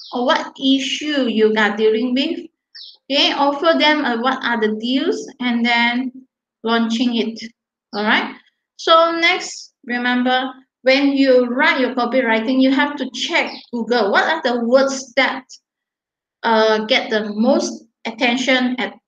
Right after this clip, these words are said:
either one time? Remember, the terms keep changing. So we, we have to look at, check the Google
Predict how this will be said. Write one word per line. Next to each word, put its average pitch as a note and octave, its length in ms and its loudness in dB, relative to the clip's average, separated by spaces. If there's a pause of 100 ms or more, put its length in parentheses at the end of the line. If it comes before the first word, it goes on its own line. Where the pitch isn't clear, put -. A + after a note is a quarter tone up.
(380)
either A#3 300 0
one A#3 300 0
time? A3+ 340 -2 (320)
Remember, C4+ 380 4 (100)
the C4 140 -2
terms D#4+ 400 -2
keep - 180 -10
changing. G#3+ 600 -6
So D4 260 0
we, C#4 300 0
we B3+ 280 0
have C4 280 0
to B3+ 60 -2 (280)
look - 260 -4
at, A3+ 180 0 (540)
check - 280 -2
the A#3+ 80 -2
Google A3 600 2